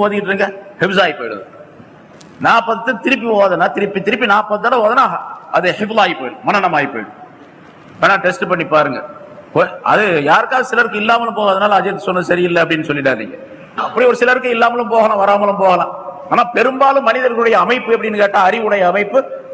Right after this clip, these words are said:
நாற்பது தடவை ஒரு இதை திருப்பி திருப்பி ஓதுனீங்க, படிச்சீங்க, பாடமாயி போயிடும்.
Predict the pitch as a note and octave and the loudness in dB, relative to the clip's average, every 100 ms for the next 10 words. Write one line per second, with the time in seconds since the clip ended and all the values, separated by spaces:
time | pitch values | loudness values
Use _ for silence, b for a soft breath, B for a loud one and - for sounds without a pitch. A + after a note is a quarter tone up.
0 | G#2+ E3 B3+ - B3 A3+ A3+ C#4 B3 G#3+ | 2 2 2 0 -6 -4 0 2 2 2
1 | A3+ B3+ - G#3 G#3 A#3 A3 G#3 G#3+ G#3+ | 0 0 -6 -6 -4 -2 0 2 2 0
2 | G#3 G3+ G3 F#3+ - - - - F3 G#3 | -2 2 2 0 -8 -12 -12 -2 0 0
3 | - A#3 G#3 G3 G3 F#3+ - - G#3 F#3 | -4 -8 0 2 2 -2 -10 0 2 2
4 | D3 B2+ A#2+ G#2 | -2 -4 -8 -8